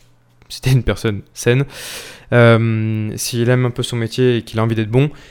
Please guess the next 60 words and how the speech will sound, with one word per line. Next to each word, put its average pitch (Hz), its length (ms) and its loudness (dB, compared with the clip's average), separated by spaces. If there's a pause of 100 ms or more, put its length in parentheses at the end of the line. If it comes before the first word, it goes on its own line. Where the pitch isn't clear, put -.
(160)
il 110 80 -10
fera 120 140 -4
en 117 80 -2
sorte 120 220 0
du 107 100 -8
coup - 180 -6
d'aller 107 180 0
vers 110 140 0
les 101 160 -2
élèves, 120 320 2 (180)
de 104 140 -4
rendre 101 160 -4
son - 120 -12
cours 104 160 -6
intéressant, 104 520 -2 (120)
de 117 60 -6
proposer 107 380 -4
des 107 80 -2
supports 107 240 -4
de 107 60 -2
cours - 420 -6 (1120)
clean, 135 360 2 (680)
euh, 98 720 -4
limpide, 127 460 0 (640)
euh, 95 240 -4
pour - 220 -10
que 113 80 -4
tout 131 160 -4
se - 80 -4
fasse 117 180 -2
au 104 60 -4
mieux. 123 340 2
Et 110 80 -4
si 139 320 -2
malgré 131 580 4
tous 123 120 -12
ces 107 260 -4
efforts 107 320 0
éventuels, 104 540 -2 (420)
c'est-à-dire 101 260 -8
qu'il - 100 -10
a 95 60 -4
pris - 120 -4
en 107 60 0
compte 117 160 -2
toutes - 160 -14
ces, 101 140 -8
toutes - 160 -12
les 110 80 -2
conditions 113 360 -4
que 110 60 -2
j'ai 101 80 -2
évoquées 98 280 -2
avant, 120 280 2
hein, 117 60 0
les 101 180 -2
élèves 104 200 -2
qui - 120 -14
s'en 95 120 -4
foutent, - 280 -4